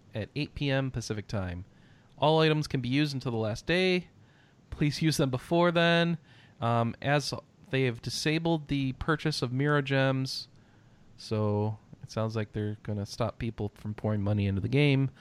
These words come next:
Um, you can still spend the microcurrency you've already purchased, and that's it.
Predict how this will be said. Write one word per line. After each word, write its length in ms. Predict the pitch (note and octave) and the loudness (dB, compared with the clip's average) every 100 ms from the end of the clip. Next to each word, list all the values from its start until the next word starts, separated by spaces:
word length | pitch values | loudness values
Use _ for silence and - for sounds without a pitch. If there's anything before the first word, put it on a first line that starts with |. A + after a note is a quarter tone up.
| - - - - | -20 -20 -16 -4
Um, 200 | F2 F#2+ | 0 0
you 80 | F2+ | -2
can 140 | F#2+ | -4
still 220 | - F#2 | -2 -2
spend 340 | - - A2+ A2+ | -2 2 2 4
the 60 | |
microcurrency 640 | A2 G#2+ A2 - G#2+ G2+ F#2+ | 2 2 -2 0 0 0 -4
you've 100 | F2+ | -4
already 200 | F2 A2+ | -6 -4
purchased, 640 | - E3+ D#3+ C#3+ - - - - - - - | -2 0 2 2 0 -10 -18 -20 -20 -20 -6
and 380 | G2 G2 F#2+ G2 | -2 0 0 -2
that's 200 | G#2+ - | -6 -8
it. 280 | E4 A3 | -12 -12